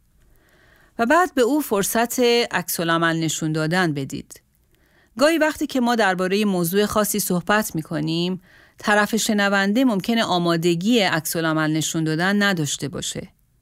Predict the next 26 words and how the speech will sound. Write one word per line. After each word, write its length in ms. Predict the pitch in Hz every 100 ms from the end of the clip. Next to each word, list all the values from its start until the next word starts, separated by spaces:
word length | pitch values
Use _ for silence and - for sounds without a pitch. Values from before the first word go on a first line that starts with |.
| _ _ _ _ _ 240
ولی 160 | 285
ما 120 | 311
باید 320 | 277 220 233 233
این 100 | 202
فرصت 580 | 185 170 - 202 202
رو 60 | 208
به 120 | 175
شخص 380 | 156 185 190 - -
بدیم 340 | 185 156 143
که 100 | -
صحبت 460 | - 165 175 180 196
خودش 340 | 185 170 -
رو 120 | 185
بکنه. 460 | 175 170 - 123 170 - _ _ _ _ _ _ _ _ _ _ _ _ _ _ -
به 100 | 233
یاد 120 | 262
داشته 300 | 233 220 240
باشید 300 | 226 - 226
که 120 | -
کار 300 | - 220 202
شما 380 | 185 196 180 202
برانگیختن 840 | 196 180 180 180 170 165 190 190 175
وجدان 580 | 175 160 175 165 160
طرف 360 | 156 170 160 160
مقابل 520 | 165 160 160 165 196
نیست. 600 | 214 202 135 - - -